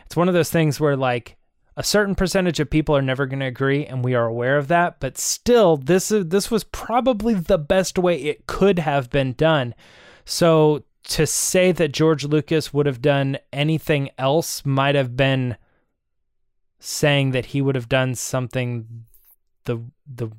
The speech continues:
wrong way. I don't wanna say that, but, like, the less pleasing way for general audiences.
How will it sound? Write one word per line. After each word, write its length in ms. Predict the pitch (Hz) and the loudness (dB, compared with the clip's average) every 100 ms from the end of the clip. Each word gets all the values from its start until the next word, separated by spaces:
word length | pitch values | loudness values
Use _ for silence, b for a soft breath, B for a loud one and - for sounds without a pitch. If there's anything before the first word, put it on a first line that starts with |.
| 117 | -12
wrong 520 | 110 127 202 254 254 - | -8 -6 -8 -10 -12 -8
way. 280 | 262 277 | -4 -4
I 40 | 254 | -2
don't 100 | 214 | -2
wanna 120 | 202 | -2
say 240 | - 175 | 0 0
that, 360 | 147 143 170 143 | 2 2 2 2
but, 120 | 147 | -2
like, 300 | 147 139 - | 2 0 0
the 140 | 143 135 | 0 2
less 560 | 123 127 139 160 - | 2 2 2 2 -2
pleasing 800 | - - - 139 147 147 160 151 | -12 -14 -4 0 0 0 0 0
way 280 | 139 131 151 | 2 2 2
for 220 | 156 135 | 0 -4
general 560 | 127 127 127 127 147 139 | -6 -6 -2 2 2 2
audiences. 840 | 113 123 143 175 190 240 247 - | 0 -2 0 0 -2 -2 -2 -4